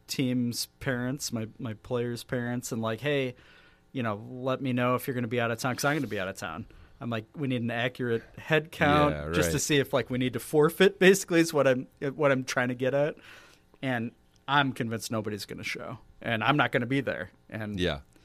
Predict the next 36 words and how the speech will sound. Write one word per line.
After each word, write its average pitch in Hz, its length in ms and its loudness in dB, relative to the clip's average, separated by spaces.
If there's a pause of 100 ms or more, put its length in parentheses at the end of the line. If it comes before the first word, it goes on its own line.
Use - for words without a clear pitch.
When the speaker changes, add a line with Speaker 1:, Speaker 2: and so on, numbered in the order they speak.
Speaker 1:
Phil 127 260 2
Speaker 2:
Who 113 100 -4
cares? - 20 0 (120)
Speaker 1:
Senior 117 140 -4
is 104 100 -6
gonna 117 140 -4
be 113 80 -2
mad 113 240 0
at - 80 -10
me. - 160 -14 (280)
Speaker 2:
Uh-oh. 76 360 -2
Speaker 1:
That's, - 340 -8 (240)
that's - 320 -8
my, 98 240 -10 (160)
that's - 180 -12
my - 140 -14
thought. - 300 -14 (340)
Speaker 2:
Yeah. 78 360 -6 (140)
Get 143 140 -2
it 143 80 -6
together, 85 380 -4
Naperville. 78 720 -10 (340)
Oop. 127 120 2
Speaker 1:
Come 185 180 4
on. 92 400 -8
Speaker 2:
Should - 160 -6
I - 20 0
have 90 80 0
Speaker 1:
That's 101 140 -2
Speaker 2:
said 95 60 2
Speaker 1:
fine. 92 100 -2
Speaker 2:
where, 95 320 0
what's - 160 -10
that? 90 140 -6
Speaker 1:
Yeah, 82 120 -8
Speaker 2:
Okay. 67 220 -10